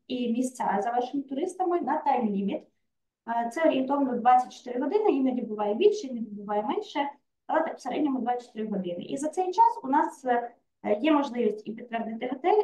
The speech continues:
і отримати, е, від вас оплату, і спокійно виписати квитки. Е, е, лот.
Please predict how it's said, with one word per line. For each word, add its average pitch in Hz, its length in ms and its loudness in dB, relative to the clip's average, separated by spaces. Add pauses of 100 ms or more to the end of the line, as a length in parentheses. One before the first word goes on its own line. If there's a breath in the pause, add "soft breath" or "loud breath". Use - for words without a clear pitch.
і 247 100 -2
отримати, 233 460 -6
е, 214 340 -2
від 226 140 -8
вас 233 260 0
оплату, 339 380 2
і 311 200 -4
спокійно - 440 -8
виписати 220 420 -8
квитки. 208 480 -6 (640)
Е, 226 600 0
е, 214 80 -2
лот. 214 500 4